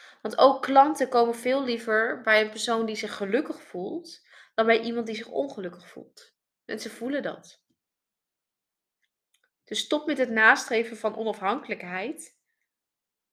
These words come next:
Ga alsjeblieft aan de slag met je innerlijk werk. En zorg dat je je shit gaat aankijken,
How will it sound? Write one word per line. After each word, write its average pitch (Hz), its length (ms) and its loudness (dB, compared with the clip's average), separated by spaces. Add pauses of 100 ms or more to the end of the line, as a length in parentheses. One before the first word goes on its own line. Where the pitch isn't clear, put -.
(260)
Ga - 420 -6
alsjeblieft 262 600 0
aan 233 100 -2
de 220 60 -8
slag 220 320 -4
met 220 120 -8
je - 60 -16
innerlijk 208 320 -10
werk. 202 440 -14 (2250)
En 220 80 -14
zorg 262 260 2
dat 214 160 -12
je 202 60 -10
je 196 60 -8
shit 262 260 -4
gaat - 180 -8
aankijken, 185 920 -6